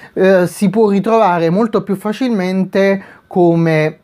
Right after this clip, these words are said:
psicologia nel personaggio di Mia e non nel suo corrispettivo maschile. Persino il personaggio di Ryuk, lo Shinigami, è completamente diverso. Non parlo del designer del personaggio,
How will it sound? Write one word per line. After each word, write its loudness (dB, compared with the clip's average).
psicologia 0
nel -2
personaggio 0
di 0
Mia 0
e 0
non 2
nel 0
suo -2
corrispettivo 0
maschile. -4
Persino 0
il -2
personaggio -2
di 0
Ryuk, 0
lo 2
Shinigami, 0
è 0
completamente -2
diverso. -2
Non 2
parlo 0
del 0
designer -2
del -4
personaggio, -6